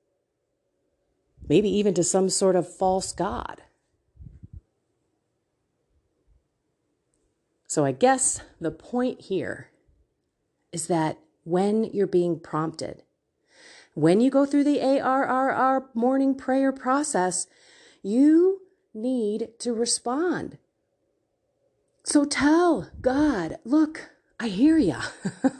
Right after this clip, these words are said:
I hear what you want me to do.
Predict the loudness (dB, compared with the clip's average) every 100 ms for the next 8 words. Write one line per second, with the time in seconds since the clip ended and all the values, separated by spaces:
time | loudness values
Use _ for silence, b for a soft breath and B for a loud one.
0 | -2 -2 -10 B B B B B B B
1 | _ -20 -2 4 6 6 2 0 -2 -2
2 | -4 -4 -2 0 -2 -4